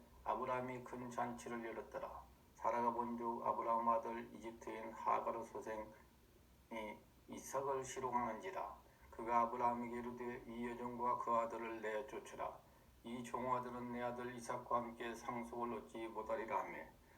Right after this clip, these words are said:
아브라함이 그 아들을 위하여 그 일이 깊이 근심이 되었더니 하나님이 아브라함에게 이르시되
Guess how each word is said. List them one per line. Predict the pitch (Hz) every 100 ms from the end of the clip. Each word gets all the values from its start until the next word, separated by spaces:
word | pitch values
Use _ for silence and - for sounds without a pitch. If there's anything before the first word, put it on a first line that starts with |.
| - - -
아브라함이 | 95 113 117 117 120 117
그 | - 113
아들을 | 117 117 120 117
위하여 | 120 120 120 113 -
그 | -
일이 | 117 117 117 110
깊이 | - 120 - 120 113 - - - - - - - - - -
근심이 | - 123 147 147 139 131
되었더니 | 131 123 123 117 95 - - -
하나님이 | 113 113 113 113 113 117
아브라함에게 | 110 110 107 107 107 107 113
이르시되 | 107 - - 104 -